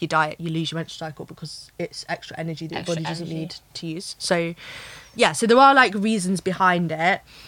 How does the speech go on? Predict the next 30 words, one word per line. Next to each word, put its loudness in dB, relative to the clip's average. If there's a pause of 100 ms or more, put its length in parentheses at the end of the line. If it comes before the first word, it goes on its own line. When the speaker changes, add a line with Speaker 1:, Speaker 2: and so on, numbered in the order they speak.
(420)
Speaker 1:
But 8
we're 6
gonna 2
talk -2
through 2
how 8
you -4
can -2
manage 2
hunger, 2
how 4
you -2
can -4
deal 2
with 2
it, 4
your -4
mind, 0
'cause -8
I -2
think -4
mindset's, -2
like, -6
a -6
big -6
one -6
towards -4
it -8
as -8
well. -2